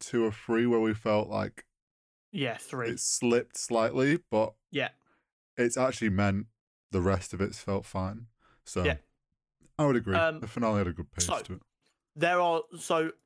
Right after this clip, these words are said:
Speaker 2: before we get into the actual show, I've got to address one of my other comments from last week and double down on it.
Speaker 1: Oh.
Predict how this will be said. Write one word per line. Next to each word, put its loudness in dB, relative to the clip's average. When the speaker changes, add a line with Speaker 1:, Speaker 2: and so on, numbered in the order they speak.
Speaker 2:
before 0
we -4
get 0
into -10
the 4
actual -6
show, 0
I've 0
got -4
to -2
address -4
one -2
of -4
my 0
other -4
comments -4
from -6
last 0
week -4
and -4
double -4
down -2
on -4
it. -4
Speaker 1:
Oh. -6